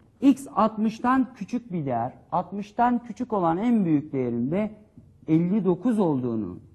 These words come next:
görüyoruz ve buna da dikkat edelim. Çünkü şıkta altmışın bulunma ihtimali de oldukça yüksek. Altmışı değil,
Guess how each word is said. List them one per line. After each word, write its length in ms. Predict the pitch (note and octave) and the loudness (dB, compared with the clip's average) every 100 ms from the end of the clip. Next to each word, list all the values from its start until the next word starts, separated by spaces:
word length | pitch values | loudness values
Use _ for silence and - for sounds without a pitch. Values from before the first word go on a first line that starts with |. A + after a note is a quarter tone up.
| _ _ - | _ _ 0
görüyoruz 560 | D3+ F#3+ G#3+ G#3+ G#3+ - E3+ | 2 4 2 0 -4 -10 -8
ve 100 | E3 | -2
buna 200 | E3 D3+ | -2 -2
da 120 | C#3 | -4
dikkat 240 | D#3+ F3+ | -4 -4
edelim. 340 | F3+ F#3 G#3 G3 - - | -2 -2 -2 -4 -14 -14
Çünkü 220 | F#3+ F3 E3 | -10 -8 -8
şıkta 380 | - - F#3+ | -10 0 2
altmışın 480 | - D#3 E3+ E3+ G#3 | 2 0 -6 -8 -6
bulunma 280 | F3 E3+ F#3 | -4 -4 -4
ihtimali 440 | F3 F3 D#3+ D3 | -6 -6 -6 -4
de 60 | C3+ | -4
oldukça 360 | B2+ C3 C#3 C#3 | -6 -8 -8 -6
yüksek. 500 | C3 C#3 - G3+ - - _ _ _ _ _ _ _ _ _ _ | -6 -4 0 0 -2 -20 _ _ _ _ _ _ _ _ _ _
Altmışı 440 | D#3+ E3+ F#3+ G#3+ | 0 0 -4 -2
değil, 240 | G#3 G#3 | 0 -2